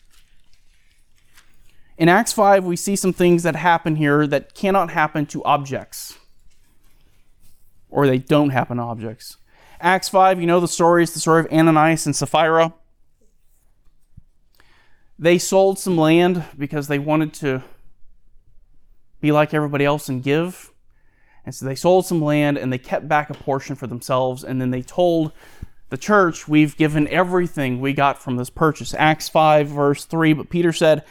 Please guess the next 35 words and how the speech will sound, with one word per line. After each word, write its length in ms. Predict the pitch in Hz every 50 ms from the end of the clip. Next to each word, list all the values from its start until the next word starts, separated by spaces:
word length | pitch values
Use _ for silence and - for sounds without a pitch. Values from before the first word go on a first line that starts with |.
| - - - - -
"Ananias, 520 | 190 196 202 190 180 185 202 208 190 -
why 260 | 185 180 185 214 240
has 160 | 240 226 202 -
Satan 360 | - 220 220 214 202 196 175
filled 500 | - - - 208 233 262 311 302 240 -
your 160 | 285 269 220
heart 360 | 180 156 147 143 147 156 - - - - - - - _ _ -
to 220 | - - 214 202
lie 600 | 180 170 175 190 196 208 196 190 180 175 170 170
to 160 | 175 - 190
the 80 | 165 160
Holy 260 | 160 175 175 170 160
Spirit 380 | - - - 170 151 143 147 143
and 100 | 151 151
to 80 | 151
keep 280 | - - - 220 202 170
back 380 | 180 175 165 165 165 - -
some 360 | - - - 202 180 180 180 175
of 100 | 156 165
the 60 | -
price 440 | - - 165 147 151 147 143 - -
of 100 | 123 143
the 80 | 143
land?" 320 | 135 139 139 139 123 104 - - _ _ _ _ _ _ _ _ _ _ _ _ _ _ _ _ _ _ _ _ _ _ _ _ _ _ _ _ _ _ _ _ _ _ _ _ _ _ _ _ _ -
You 180 | 139 151 156
don't 240 | 151 165 202 190 -
lie 440 | 135 143 147 156 151 147 147 139 135 - - - -
to 200 | 156 135 123 -
objects. 800 | 120 135 139 135 - - - - - - - - - - - - - - _ _ _ - - _ - _ _ _ _ _ _ _ _ _ _ _ _ _ _ _ _ _ _
You 140 | - 139 139
don't 140 | 143 156 135
lie 220 | 143 143 151 151
to 120 | 147 147 139
a 120 | 131 127
wall. 420 | 127 139 143 135 123 92 76 -